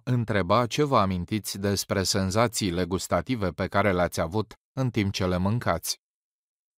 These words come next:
Jumătate dintre participanți au fost rugați să mănânce două sau trei fursecuri și câteva ciocolățele,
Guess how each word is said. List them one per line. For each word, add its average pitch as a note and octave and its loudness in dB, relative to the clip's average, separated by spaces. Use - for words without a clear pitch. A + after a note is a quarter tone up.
Jumătate A2+ 2
dintre F2+ 0
participanți G2 0
au B2+ 6
fost D3+ 0
rugați G2+ 2
să G#2+ 0
mănânce G2 0
două A2+ 2
sau F2+ 2
trei G#2 2
fursecuri G2+ -2
și - -2
câteva G2+ 2
ciocolățele, G#2 0